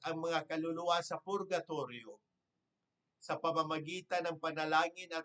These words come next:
pagkalinga ni Maria, Ina ng Awa, naway makamtan nila ang liwanag ng walang hanggang buhay.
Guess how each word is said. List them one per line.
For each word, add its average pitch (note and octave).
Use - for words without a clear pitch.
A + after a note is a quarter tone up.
pagkalinga D#3+
ni D#3+
Maria, D3+
Ina G#3+
ng G#3+
Awa, A#2
naway E3
makamtan D3+
nila D#3
ang D3+
liwanag F3
ng F3
walang D#3+
hanggang C#3+
buhay. A2+